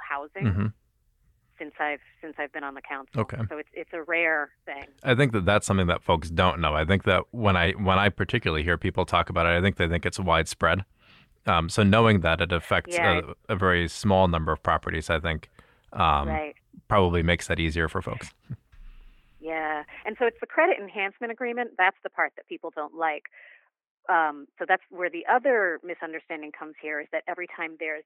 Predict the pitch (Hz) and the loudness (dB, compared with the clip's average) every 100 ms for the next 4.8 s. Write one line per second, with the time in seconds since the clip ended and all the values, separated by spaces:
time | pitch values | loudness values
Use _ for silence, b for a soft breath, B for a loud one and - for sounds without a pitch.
0 | - 165 151 - - - 151 - - - | -14 -14 -14 -18 -12 -4 -4 -4 -18 -20
1 | _ _ _ _ _ _ _ _ _ _ | _ _ _ _ _ _ _ _ _ _
2 | _ - 175 - 175 - 165 165 - 170 | _ -12 -10 -8 -8 -8 -10 -12 -10 -6
3 | 170 170 170 160 151 143 - - 175 175 | -6 -6 -12 -14 -16 -18 -18 -8 -8 -8
4 | _ 160 170 - - - - | _ -10 -10 -10 -20 -20 -20